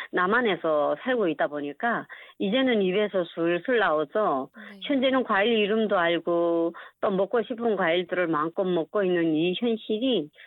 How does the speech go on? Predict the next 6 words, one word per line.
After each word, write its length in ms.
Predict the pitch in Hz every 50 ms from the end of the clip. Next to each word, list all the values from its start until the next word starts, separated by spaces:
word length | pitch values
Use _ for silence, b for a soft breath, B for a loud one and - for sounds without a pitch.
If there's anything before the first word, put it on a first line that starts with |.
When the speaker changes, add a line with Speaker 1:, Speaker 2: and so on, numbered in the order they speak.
| B B -
Speaker 1:
정말 400 | - 269 294 339 381 427 370 262
꿈만 440 | 262 - - 294 277 240 208 190 165
같고 380 | 147 165 147 - - - 156 151 B B B B
아직도 540 | - - 165 165 - - 165 - 202 170 151
믿겨지지 600 | - 160 156 - 277 269 233 - 175 151 - -
않아요. 540 | 185 160 143 139 139 160 165 175 233 190 170